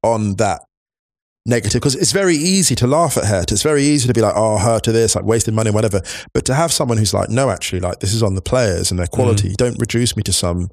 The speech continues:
Speaker 1: some joke figure." I, I love that.
Speaker 2: Yeah. Uh, elsewhere in
Speaker 1: Yeah.
Speaker 2: Bunde-,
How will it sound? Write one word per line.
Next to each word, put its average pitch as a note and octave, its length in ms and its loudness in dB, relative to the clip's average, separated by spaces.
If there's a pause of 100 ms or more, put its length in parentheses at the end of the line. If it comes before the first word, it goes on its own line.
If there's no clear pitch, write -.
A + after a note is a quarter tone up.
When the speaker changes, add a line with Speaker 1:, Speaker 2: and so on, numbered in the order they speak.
(520)
Speaker 1:
some F#2+ 180 -2
joke F#2 240 -2
figure." A#2+ 380 -2
I, G2 100 0 (100)
I G#2 40 -2
love A#2+ 280 0
that. - 220 -8 (380)
Speaker 2:
Yeah. G2+ 260 0 (420)
Uh, G#2+ 60 -2
elsewhere C3 460 0
in G#2 140 2
Speaker 1:
Yeah. G#2 60 0
Speaker 2:
Bunde-, G2+ 240 0